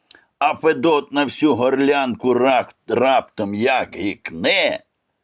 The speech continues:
Хтось його легенько збоку стукоп черевик. А Федот знизав плечима:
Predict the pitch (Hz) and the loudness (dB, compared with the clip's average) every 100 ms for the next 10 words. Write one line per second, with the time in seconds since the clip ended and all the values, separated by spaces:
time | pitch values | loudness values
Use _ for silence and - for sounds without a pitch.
0 | _ _ _ _ _ - - 190 175 131 | _ _ _ _ _ -20 -2 0 0 -2
1 | 151 160 147 151 147 143 139 131 123 135 | 0 2 2 2 0 0 0 -2 -4 -2
2 | 123 104 101 139 113 131 120 - - 220 | -2 -4 -2 -2 0 -4 -6 -8 -6 -2
3 | 202 135 113 - 135 127 127 127 120 104 | 0 0 -4 -2 -2 2 2 2 0 -2
4 | 98 - _ _ _ _ _ _ _ 143 | -6 -14 _ _ _ _ _ _ _ -2
5 | 143 147 131 135 113 - 120 127 107 120 | 0 0 2 0 -2 -4 -4 -2 0 0
6 | 101 123 123 113 123 117 113 | -2 -2 -2 -2 -2 0 0